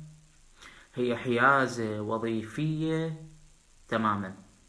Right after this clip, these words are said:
الجاني عمد إلى تغيير هذه الحيازة من حيازة وظيفية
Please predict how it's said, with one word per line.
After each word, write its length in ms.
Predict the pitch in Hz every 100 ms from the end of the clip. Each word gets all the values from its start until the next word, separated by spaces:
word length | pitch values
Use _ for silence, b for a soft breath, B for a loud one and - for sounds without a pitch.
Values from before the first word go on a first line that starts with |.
| _ _ _ _ - - _ _ _ - _ _ _ _ _ _ _ B B B B
الجاني 760 | 131 120 113 139 135 113 104 101
عمد 520 | 120 139 113 104 104 - - - - - - - - - -
إلى 300 | - 123 104
تغيير 720 | 117 104 113 135 113 95 - - - - 110
هذه 420 | 120 151 147 135
الحيازة 640 | 131 135 110 95 101 120 - - _ _ _ _ _ _ B B B
من 160 | 117 107
حيازة 640 | 113 117 143 151 - 120
وظيفية 600 | 113 110 104 127 110 101